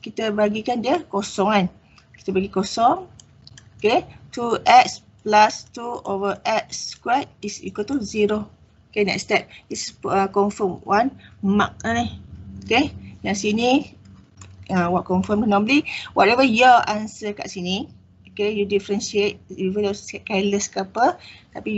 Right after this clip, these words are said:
you equals, equals dengan zero, still one mark, eh. Then now kita nak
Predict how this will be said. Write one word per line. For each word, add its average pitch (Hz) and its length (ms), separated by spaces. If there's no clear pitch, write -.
you 208 320
equals, - 480
equals 226 400
dengan 202 240
zero, 202 720
still 403 400
one 220 240
mark, 185 320
eh. 247 160
Then 240 240
now 240 160
kita 233 480
nak 220 320